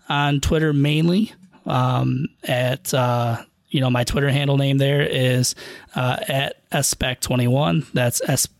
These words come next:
S P A C two one, as I mentioned earlier. And, you know, as Austin mentioned earlier as well, you know, putting out a lot of stuff on the E S F, uh, Instagram page.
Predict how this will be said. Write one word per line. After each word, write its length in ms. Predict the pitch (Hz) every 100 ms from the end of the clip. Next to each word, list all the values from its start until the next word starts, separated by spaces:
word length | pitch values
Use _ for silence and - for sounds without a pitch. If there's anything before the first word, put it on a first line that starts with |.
| _ _ _ -
S 280 | 151 143 -
P 340 | - 135 139
A 160 | 131 135
C 280 | 131 139 131
two 280 | - 127 127
one, 240 | 139 156
as 120 | 139
I 60 | 127
mentioned 360 | 127 120 120
earlier. 380 | 131 175 190 214 - - - - - -
And, 500 | 135 131 127 127 127
you 120 | 123
know, 120 | 127
as 160 | 120 135
Austin 300 | 131 - 131
mentioned 320 | 123 - 127
earlier 300 | 135 127 123
as 220 | 123 -
well, 360 | 151 165 151 - - - - -
you 100 | 147
know, 140 | 135
putting 220 | 135 135
out 180 | 127 127
a 60 | 123
lot 180 | 127
of 60 | 123
stuff 340 | - 131 -
on 200 | 127 127
the 220 | 123 127 143
E 140 | 135
S 200 | 127 -
F, 280 | 123 123 -
uh, 220 | 123 123
Instagram 520 | 135 - 143 139 139
page. 320 | 151 139 135